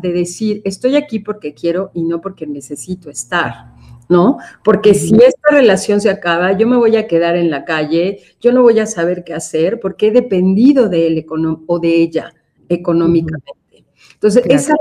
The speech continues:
Speaker 1: parte me parece primordial y muy importante.
Speaker 2: A mí
Speaker 1: La
Speaker 2: también me parece importantísima, eh, perdón que te interrumpa, pero yo siempre comento una y otra vez, hay que cuidarnos en el amor.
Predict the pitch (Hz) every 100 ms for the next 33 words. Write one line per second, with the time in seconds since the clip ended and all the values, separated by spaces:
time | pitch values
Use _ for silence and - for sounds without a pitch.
0 | 294 226 220 220 202 - 151 165 175 196
1 | 202 - 185 170 160 156 160 160 175 165
2 | 156 151 151 139 120 131 - - _ _
3 | - - - 196 233 233 220 220 220 214
4 | 190 190 - 226 170 175 160 165 170 190
5 | 185 - 196 208 196 180 160 165 175 180
6 | 196 185 170 175 170 190 170 165 160 160
7 | 180 - 190 175 185 185 208 165 165 165
8 | 180 175 170 165 160 165 160 175 233 -
9 | _ _ _ _ - 196 190 202 185 165
10 | 165 165 175 - 160 143 143 147 139